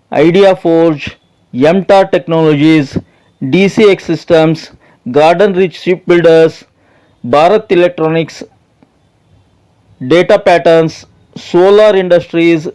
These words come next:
ನೈಬ್ ಲಿಮಿಟೆಡ್, ನೈಬನ್ನ ಕನ್ಸಿಡರ್ ಮಾಡಿ. ತುಂಬ ಒಂದು ತೆರೆಮರೆ ಹಿಂದಿನ ಸ್ಟಾಕ್ ಇದು. ಆ, already ಇದ್ರ ಬಗ್ಗೆ ಒಂದು ಐದಾರು ತಿಂಗಳ ಕೆಳಗಡೆ ವಿಡಿಯೋ ಮಾಡಿದ್ದೆ. ಫ್ಯಾಂಟಾಸ್ಟಿಕ್ ಬುಲ್ ರನ್ ಬಂದಿತ್ತು ಅದರಲ್ಲಿ.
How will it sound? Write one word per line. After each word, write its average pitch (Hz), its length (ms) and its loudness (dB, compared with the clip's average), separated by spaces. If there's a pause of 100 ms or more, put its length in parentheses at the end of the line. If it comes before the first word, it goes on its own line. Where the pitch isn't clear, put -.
(380)
ನೈಬ್ 190 520 0
ಲಿಮಿಟೆಡ್, 170 540 0 (100)
ನೈಬನ್ನ 180 440 0
ಕನ್ಸಿಡರ್ 160 400 -2
ಮಾಡಿ. 156 380 0
ತುಂಬ 156 300 -4
ಒಂದು 165 540 0 (480)
ತೆರೆಮರೆ 190 560 2
ಹಿಂದಿನ 175 340 0
ಸ್ಟಾಕ್ 160 360 -2
ಇದು. 160 260 0 (500)
ಆ, 147 380 2
already 170 280 0
ಇದ್ರ 160 120 2
ಬಗ್ಗೆ 156 260 -2 (400)
ಒಂದು 151 420 0
ಐದಾರು 156 340 2
ತಿಂಗಳ 170 240 -4
ಕೆಳಗಡೆ 151 380 -2
ವಿಡಿಯೋ 143 220 0
ಮಾಡಿದ್ದೆ. 147 400 0 (340)
ಫ್ಯಾಂಟಾಸ್ಟಿಕ್ 160 560 -2
ಬುಲ್ 160 200 0
ರನ್ 160 200 0
ಬಂದಿತ್ತು 143 280 -2
ಅದರಲ್ಲಿ. 131 280 -2